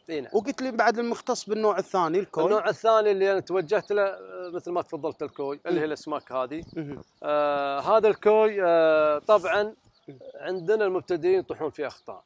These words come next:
Speaker 2: مهم.
Speaker 1: يحطون أحواض زجاجية، أنا بس حطيتها عرض يا إخوان، آه، زجاجي بس
Speaker 2: مم.
Speaker 1: إنه بس عشان السمكة توضح شكلها.
Speaker 2: حلو.
Speaker 1: هذه السمكة مخصصة لبحيرات مفتوحة،
Speaker 2: مهم.
Speaker 1: ما تنحط لأحواض زجاجية.
Speaker 2: ما تنحط بأحواض
Speaker 1: لا، لا،
Speaker 2: زجاجية.
Speaker 1: والله ما تنحط، يعني
Speaker 2: مهم.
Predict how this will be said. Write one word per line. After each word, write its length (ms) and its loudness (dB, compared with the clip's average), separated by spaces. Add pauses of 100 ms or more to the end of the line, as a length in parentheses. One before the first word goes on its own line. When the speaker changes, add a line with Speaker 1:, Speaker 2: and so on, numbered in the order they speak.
(180)
Speaker 2:
مهم. 280 -14
Speaker 1:
يحطون 420 -2
أحواض 260 2
زجاجية، 380 -6
أنا 100 -2
بس 180 -2
حطيتها 480 0
عرض 280 0
يا 60 -2
إخوان، 400 -6
آه، 220 -6
زجاجي 600 -2
بس 360 -4
Speaker 2:
مم. 60 -4
Speaker 1:
إنه 80 -2
بس 200 -4
عشان 180 -8
السمكة 320 -8
توضح 400 -6
شكلها. 460 -10
Speaker 2:
حلو. 240 -10 (180)
Speaker 1:
هذه 260 0
السمكة 420 -4
مخصصة 380 -4
لبحيرات 460 -6
مفتوحة، 460 -16 (180)
Speaker 2:
مهم. 160 -14
Speaker 1:
ما 120 -4
تنحط 420 -8
لأحواض 300 -4
زجاجية. 600 -14
Speaker 2:
ما 160 6
تنحط 360 -6
بأحواض 260 0
Speaker 1:
لا، 120 6
لا، 120 4
Speaker 2:
زجاجية. 100 2
Speaker 1:
والله 600 4
ما 140 -2
تنحط، 420 -16
يعني 420 -2
Speaker 2:
مهم. 80 -8